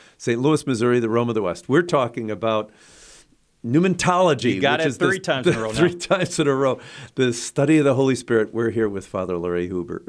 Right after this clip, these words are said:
Speaker 2: Yeah.
Speaker 1: Larry Huber. Larry Huber.
Speaker 2: There you go.
Speaker 1: Yeah,
Speaker 2: You're getting
Speaker 1: all right.
Speaker 2: it.
Speaker 1: I, I am. I am. All right. So l-, we have a, we have another few minutes left.
Speaker 2: So we gotta remember, too, what an awesome gift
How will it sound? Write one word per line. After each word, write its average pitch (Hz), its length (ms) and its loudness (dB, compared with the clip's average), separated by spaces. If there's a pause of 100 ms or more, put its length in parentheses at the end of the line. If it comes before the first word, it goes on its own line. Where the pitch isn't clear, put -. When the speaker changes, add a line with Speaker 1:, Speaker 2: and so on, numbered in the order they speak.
Speaker 2:
Yeah. 107 140 -10
Speaker 1:
Larry 95 260 -2
Huber. 85 340 -6 (340)
Larry 92 260 -2
Huber. 117 600 2
Speaker 2:
There 123 160 0
you 139 80 -4
go. 139 180 2
Speaker 1:
Yeah, 107 100 0
Speaker 2:
You're 143 100 0
getting 190 120 2
Speaker 1:
all - 60 0
right. 151 220 -4 (120)
Speaker 2:
it. 135 180 0
Speaker 1:
I, 131 100 -2
I - 20 0
am. 113 440 -4
I 113 80 -2
am. 107 340 -4
All 151 100 2
right. - 200 -4
So 170 140 2
l-, 139 160 -2
we 151 160 2
have 143 120 4
a, 120 100 -2
we 120 260 -8
have 120 120 -4
another 151 300 0
few 143 180 0
minutes 113 340 -2
left. 76 320 -6 (420)
Speaker 2:
So 165 400 0
we 156 140 -2
gotta 226 160 4
remember, 147 440 0
too, 120 640 2 (320)
what 147 500 2
an 131 140 -6
awesome 127 580 -2
gift 131 520 0